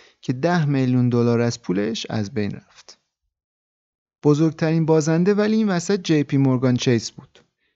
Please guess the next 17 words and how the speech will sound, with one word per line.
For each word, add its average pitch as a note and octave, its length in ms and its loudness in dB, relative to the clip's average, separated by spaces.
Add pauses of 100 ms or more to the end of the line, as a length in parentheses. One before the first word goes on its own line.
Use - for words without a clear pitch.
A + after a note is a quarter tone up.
که C#3+ 100 -4
تازه D3 260 0
یه F#3+ 120 0
بخش F3 360 -2
بزرگی F3 480 -4
از G3 140 -6
اوراق E3 380 -2
معتبر E3+ 600 -2
و G#3 40 -4
سطح D#3 380 -4
بالای D3 460 0
اسکوئرد A#2 420 -2
واسه A2+ 280 -4
خودش A2 340 -4
نگه G#2 320 0
داشته G2+ 380 -6
بود. - 280 -18